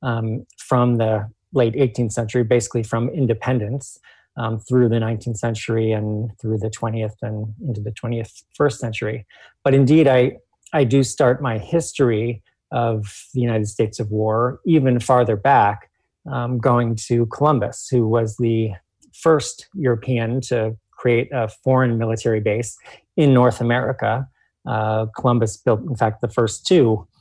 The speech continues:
um, European military bases in the Americas. Uh, I was surprised when I was visiting Diego Garcia, excuse me,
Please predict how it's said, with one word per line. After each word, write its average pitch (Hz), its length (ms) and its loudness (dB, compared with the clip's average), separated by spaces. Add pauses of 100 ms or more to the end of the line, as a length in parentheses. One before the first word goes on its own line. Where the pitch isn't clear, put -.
(340)
um, 110 420 -2
European 117 580 2
military 110 340 0
bases 107 380 -2
in 139 180 2
the 113 120 2
Americas. 113 800 -2 (380)
Uh, 131 200 -6 (120)
I 139 180 4
was 131 220 4
surprised 110 460 0
when 120 120 2
I 113 40 2
was 110 140 2
visiting 120 420 2
Diego 110 300 0
Garcia, 113 680 2 (140)
excuse 117 380 -6
me, 110 160 -8